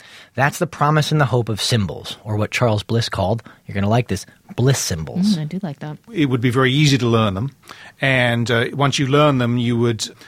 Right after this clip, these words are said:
Speaker 3: be able to communicate anything to anybody in the world. Kids wouldn't be illiterate because it would be so easy to learn this.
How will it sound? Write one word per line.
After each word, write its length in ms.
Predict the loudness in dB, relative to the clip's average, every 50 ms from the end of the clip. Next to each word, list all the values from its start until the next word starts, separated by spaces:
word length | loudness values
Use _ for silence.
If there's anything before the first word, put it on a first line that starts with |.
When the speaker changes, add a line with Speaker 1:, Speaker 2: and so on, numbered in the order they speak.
| -12 -4
Speaker 3:
be 100 | 0 0
able 100 | 2 2
to 60 | 0
communicate 520 | -2 -2 0 0 0 0 0 0 0 0 0
anything 320 | 0 0 0 -2 -2 -4
to 100 | -2 0
anybody 360 | 0 0 0 2 2 2 0
in 80 | 0 -2
the 60 | -2
world. 460 | -2 -2 -2 -2 -4 -4 -6 -8 -6
Kids 240 | -2 -2 -2 0 0
wouldn't 240 | 0 0 0 0 0
be 140 | 0 0 0
illiterate 420 | 0 0 -2 -2 -2 -4 -4 -4 -4
because 220 | -6 -6 -6 -6
it 40 | -6
would 60 | -4
be 60 | -4 -4
so 200 | -2 -2 0 0
easy 240 | 0 -2 -2 -2
to 100 | -2 -2
learn 280 | -2 0 0 -2 -2 -2
this. 300 | -4 -4 -4 -4 -6 -6